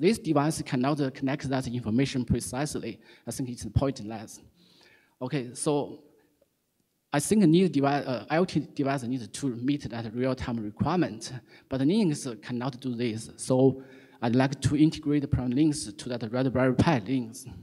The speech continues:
Uh, another reason I'd like to mention, uh, here separately is, uh, I guess many of you guys, maybe like me, would like to use that some, uh, open source hardware platform or some open source that, uh,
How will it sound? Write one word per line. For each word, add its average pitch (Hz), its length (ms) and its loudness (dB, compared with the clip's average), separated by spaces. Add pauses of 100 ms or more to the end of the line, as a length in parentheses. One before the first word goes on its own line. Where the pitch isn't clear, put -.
(800)
Uh, 135 240 0 (100)
another 151 680 2 (300)
reason 151 300 -2
I'd 127 240 0
like 131 280 8
to - 180 4
mention, 131 580 4 (120)
uh, 107 320 -8
here 127 300 -2 (100)
separately 113 800 -2
is, 107 280 -8
uh, 113 120 -8 (720)
I 131 40 -4
guess 151 200 0
many 165 240 6
of 180 200 10
you 139 220 6
guys, 131 340 -4 (220)
maybe 135 540 0
like 127 320 -6
me, 120 280 -4 (220)
would 117 160 -12
like 131 240 -2
to 139 100 0
use 123 240 4
that 110 280 -6
some, 117 360 -4 (460)
uh, 110 280 -4
open 139 200 0
source 131 240 0
hardware 127 460 -2
platform 175 800 4
or 120 160 -4
some 127 320 -4
open 131 200 -4
source 123 240 -4
that, 110 300 -8
uh, 101 240 -12